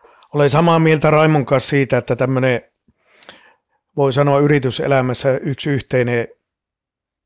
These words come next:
sana on tämmönen kuin muutos. Elikkä meillä on jatkuvasti ympäristö ja elinkeinoelämä ja maailma muuttuu ja tulee muutoksia, niin kuin Raimo otti tämän koronan. Ja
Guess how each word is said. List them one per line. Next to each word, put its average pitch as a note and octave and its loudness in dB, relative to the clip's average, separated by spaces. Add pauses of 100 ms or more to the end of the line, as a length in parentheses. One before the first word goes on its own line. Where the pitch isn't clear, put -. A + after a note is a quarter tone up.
(200)
sana C3+ 0
on A#2+ -4
tämmönen B2+ -4
kuin C3 -6
muutos. C3 -2 (460)
Elikkä A#2 -14
meillä B2 -4
on B2 -6
jatkuvasti C3 -4
ympäristö A#2+ -6
ja A2+ -6 (880)
elinkeinoelämä B2+ -2
ja B2 -2 (220)
maailma C3+ 0
muuttuu C3+ -2
ja A#2+ -2
tulee B2+ -2
muutoksia, A#2 -6
niin A2+ -10
kuin A2+ -8
Raimo A#2 -4
otti A2+ -12
tämän A2+ -8
koronan. A2 -6
Ja G#2+ -8